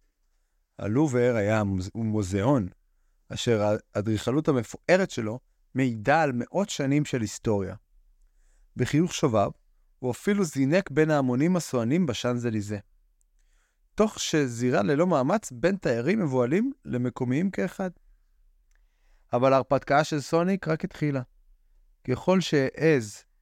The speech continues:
אל ליבה של צרפת, הוא נתקל בכל מיני מראות וקולות מוזרים. הוא דהר, דהר דרך כפרים מוזרים, שבהם קוטג'ים צבעוניים עמדו לאורך רחובות מרוצפים.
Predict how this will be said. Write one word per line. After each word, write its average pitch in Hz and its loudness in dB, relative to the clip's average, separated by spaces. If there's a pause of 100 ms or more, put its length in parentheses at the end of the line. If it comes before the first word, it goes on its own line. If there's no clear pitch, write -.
(100)
אל 156 4 (120)
ליבה 120 2
של 123 -4
צרפת, 104 -6
הוא 147 -2
נתקל 214 -2
בכל 190 -2
מיני 202 2
מראות 170 0
וקולות 143 -2
מוזרים. 107 -2 (680)
הוא 139 0
דהר, 139 2
דהר 143 2
דרך 143 -2
כפרים 127 -2
מוזרים, 120 0
שבהם 117 0
קוטג'ים 135 -2
צבעוניים 120 0
עמדו 123 0
לאורך 143 0
רחובות 113 0 (1000)
מרוצפים. 120 0